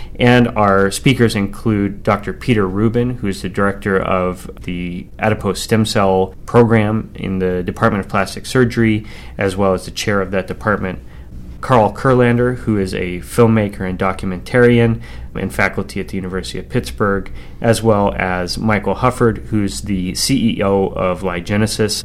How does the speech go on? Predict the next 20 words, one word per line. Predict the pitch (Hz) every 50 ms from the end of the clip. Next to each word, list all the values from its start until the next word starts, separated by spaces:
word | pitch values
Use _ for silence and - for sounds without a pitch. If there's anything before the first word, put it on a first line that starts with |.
| - -
a | - 101 95
local | 95 101 110 110 107 - 107 101 98 95 95 90 - - -
startup | - - - 107 104 101 95 -
company | - - 104 92 - 98 92
that's | 82 - 85 - -
been | - 90 85
formed | - - 101 98 95 95 92 92 92 - - - -
from | - 113 107 104 104 104
the | 95 98 92 92
McGowan | 92 90 87 90 87 90 92 95 90 87 -
Institute | - 117 117 - 117 - - - 104 98 92 - - - - - - - -
and | - 104 101 98
looking | 98 92 - 104 98 92
at | 87 87
a | 85
cell-based | - - 92 90 85 82 87 85 - - -
therapy | - 87 85 82 - - 82 80 80
for | - - - - - 95 90 87 87 85 85 85 -
liver | - 95 98 98 90 90 92
disease. | - 87 80 - 87 - 80 - - - -